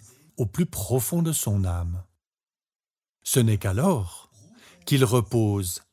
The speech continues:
en lui-même, en son soi véritable. Il a retrouvé le royaume de Dieu qui est en lui.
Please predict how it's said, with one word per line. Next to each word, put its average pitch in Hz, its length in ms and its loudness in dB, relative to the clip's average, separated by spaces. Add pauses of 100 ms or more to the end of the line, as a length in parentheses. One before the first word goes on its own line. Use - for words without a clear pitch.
(140)
en 113 100 0
lui-même, 107 720 0 (760)
en 127 140 2
son 101 240 2
soi 120 520 -2 (140)
véritable. 95 880 -2 (1120)
Il 147 160 2
a 143 60 6
retrouvé 113 580 0
le 95 120 0
royaume 139 500 0
de 147 120 -2
Dieu 107 440 -2 (600)
qui 113 260 0
est 101 240 -2 (180)
en 113 180 2
lui. 85 380 -2